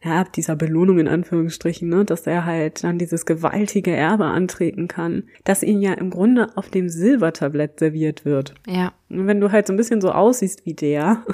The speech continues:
Speaker 1: <laughs> dann ist man ja schon fast eingeladen und dann, ja, also ich kann's ihm fast nicht verdenken.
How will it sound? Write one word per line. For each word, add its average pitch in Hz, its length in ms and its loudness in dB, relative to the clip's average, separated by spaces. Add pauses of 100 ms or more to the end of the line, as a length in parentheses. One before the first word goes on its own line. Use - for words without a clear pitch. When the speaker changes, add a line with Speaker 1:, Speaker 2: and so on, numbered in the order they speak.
(140)
Speaker 1:
<laughs> - 260 -20
dann 160 400 -4
ist - 140 -4
man 185 160 4
ja 175 100 2
schon 180 140 -2
fast - 260 -4
eingeladen 160 600 2
und 170 160 0
dann, 170 180 0 (760)
ja, 185 120 0 (420)
also 196 300 4
ich - 100 -8
kann's 262 220 4
ihm 214 100 4
fast 226 180 0
nicht 214 160 0
verdenken. 170 680 -2